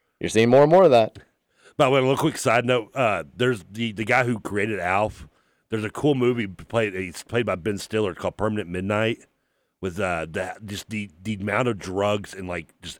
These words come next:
Speaker 2: antics this guy went through. Like, he created Alf and he created something else. And he was just completely messed up in the head. It's him and Owen Wilson, Elizabeth Hurley. It's actually a really good movie
Speaker 1: Oof.
Speaker 2: called
Speaker 1: Sound
Speaker 2: Permanent Midnight.
Speaker 1: Permanent Midnight.
Speaker 2: Yeah.
Speaker 1: Okay.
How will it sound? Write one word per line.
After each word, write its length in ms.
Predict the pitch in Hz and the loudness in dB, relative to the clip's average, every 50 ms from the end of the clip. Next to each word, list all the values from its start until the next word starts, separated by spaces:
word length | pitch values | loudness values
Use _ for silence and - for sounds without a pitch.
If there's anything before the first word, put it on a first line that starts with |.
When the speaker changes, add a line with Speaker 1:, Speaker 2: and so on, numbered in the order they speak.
| _ - | _ -8
Speaker 2:
antics 380 | 95 101 107 95 - 92 80 - | -6 -6 -4 -4 -6 -10 -10 -10
this 120 | 87 80 | -14 -12
guy 220 | - - 82 78 82 | -6 -6 -4 -4 -4
went 280 | 80 82 85 85 - | -6 -8 -10 -12 -12
through. 300 | - 76 73 69 65 62 - _ _ _ _ _ _ _ _ _ | -14 -14 -14 -14 -16 -18 -20 _ _ _ _ _ _ _ _ _
Like, 120 | - 95 87 | -10 -8 -8
he 80 | 110 | -8
created 280 | 101 - 135 139 127 113 | -6 -2 0 0 2 2
Alf 280 | 104 107 127 160 - | 2 4 4 2 2
and 80 | - 113 | -2 -6
he 40 | 98 | -6
created 280 | - - 123 123 104 | -4 -2 -2 -2 -2
something 340 | - - 101 101 92 90 82 | -4 -6 -8 -8 -8 -8 -10
else. 460 | 82 78 73 - - - - - - _ _ _ _ _ _ _ _ _ | -8 -10 -10 -10 -12 -16 -20 -20 -20 _ _ _ _ _ _ _ _ _
And 80 | - 98 | -6 -2
he 80 | 113 | -2
was 120 | 123 113 101 | -2 -2 -4
just 160 | 104 90 - - _ _ - | -6 -10 -12 -16 _ _ -12
completely 540 | - 80 - - - - 117 123 98 92 | -12 -12 -12 -14 -6 -4 -4 -4 -4 -6
messed 280 | 92 92 85 78 - - | -8 -8 -8 -8 -8 -8
up 140 | 82 73 - | -8 -8 -8
in 60 | 82 | -12
the 60 | 76 | -10
head. 160 | 73 78 78 | -10 -10 -10
It's 120 | 78 - - | -10 -8 -4
him 200 | 107 117 123 123 | -2 -2 -2 -2
and 80 | 110 | -2
Owen 260 | 95 98 110 110 104 98 | -2 0 0 0 -2 -2
Wilson, 440 | 98 98 104 98 - 104 107 98 | -4 -4 -4 -6 -6 -6 -6 -6
Elizabeth 300 | 95 90 95 80 92 87 | -6 -6 -8 -8 -10 -8
Hurley. 200 | 92 90 98 101 | -6 -4 -4 -4
It's 100 | 95 - | -4 -6
actually 220 | 98 120 - - 78 | -8 -10 -10 -12 -12
a 20 | |
really 180 | 73 80 85 82 | -10 -10 -10 -10
good 140 | 73 76 76 | -10 -12 -12
movie 320 | 78 76 71 67 69 - _ _ _ _ _ - | -12 -12 -14 -14 -16 -20 _ _ _ _ _ -10
Speaker 1:
Oof. 320 | 90 85 76 - - - - _ _ _ _ | -8 -8 -8 -10 -14 -20 -20 _ _ _ _
Speaker 2:
called 120 | - 95 | -4 -2
Speaker 1:
Sound 100 | 95 101 | 0 0
Speaker 2:
Permanent 300 | 98 110 110 110 110 98 | 0 0 -2 -4 -6 -6
Midnight. 420 | 92 87 87 85 71 67 71 67 - _ _ _ _ _ _ _ | -8 -8 -8 -8 -10 -12 -12 -16 -18 _ _ _ _ _ _ _
Speaker 1:
Permanent 400 | - - 107 107 110 113 110 - | -2 0 0 2 2 0 -2 -4
Midnight. 400 | 80 80 76 71 71 71 71 - _ _ _ | -6 -8 -8 -10 -12 -16 -18 -20 _ _ _
Speaker 2:
Yeah. 180 | 50 _ - _ _ _ _ _ _ _ _ _ _ _ _ - - | -20 _ -20 _ _ _ _ _ _ _ _ _ _ _ _ -14 -12
Speaker 1:
Okay. 240 | 127 - - 90 | -10 -10 -10 -12